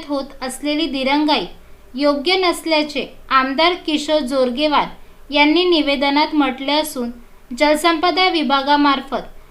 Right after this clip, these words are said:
घेण्यात आलेल्या पदभरती अंतर्गत विनाविलंब अंतिम निवड यादी घोषित करण्यासंदर्भात संबंधितांना तातडीने आदेशित करण्यात यावे,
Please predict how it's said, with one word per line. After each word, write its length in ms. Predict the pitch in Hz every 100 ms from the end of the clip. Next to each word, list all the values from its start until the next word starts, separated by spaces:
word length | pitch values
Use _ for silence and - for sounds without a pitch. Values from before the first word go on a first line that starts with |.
| -
घेण्यात 440 | 247 294 302 349 370
आलेल्या 380 | 320 320 302 320
पदभरती 680 | 311 254 233 277 - 339
अंतर्गत 680 | 320 262 247 285 285 247 269 - - - - - - -
विनाविलंब 840 | 247 302 330 359 339 302 294 302
अंतिम 680 | 262 - 269 269 285 359 370
निवड 280 | 330 285 285
यादी 320 | 294 285 254 311
घोषित 440 | 269 269 254 226 -
करण्यासंदर्भात 960 | 311 294 302 302 285 247 277 285 247 165 - - - - - - - - - - - - - -
संबंधितांना 840 | - 294 294 349 381 320 370 359 370
तातडीने 720 | 359 294 277 302 311 330 349
आदेशित 540 | 339 254 269 285 339 330 339
करण्यात 400 | 302 285 311 311
यावे, 280 | 277 214